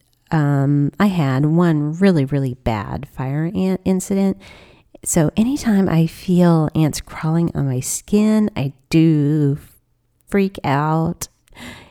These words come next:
And I'm sure it's pretty hilarious to watch me. But when I stepped on that big mound, I ended up with a hundred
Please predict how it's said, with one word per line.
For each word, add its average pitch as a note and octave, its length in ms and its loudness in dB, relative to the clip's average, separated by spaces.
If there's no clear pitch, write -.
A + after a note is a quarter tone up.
And F#3 600 4
I'm F3+ 60 0
sure E3+ 160 -2
it's D#3 80 -4
pretty D3+ 400 -6
hilarious D3 480 0
to - 100 -6
watch C#3 320 -4
me. D3 260 -2
But D3+ 340 0
when E3 140 4
I C#4+ 160 0
stepped - 400 -2
on E3 160 2
that C#3 240 -4
big D3 320 -2
mound, B2 540 -2
I G#3 320 -2
ended D#3+ 340 -2
up C3+ 300 -4
with C#3 520 -2
a E3+ 60 2
hundred E3 1040 -2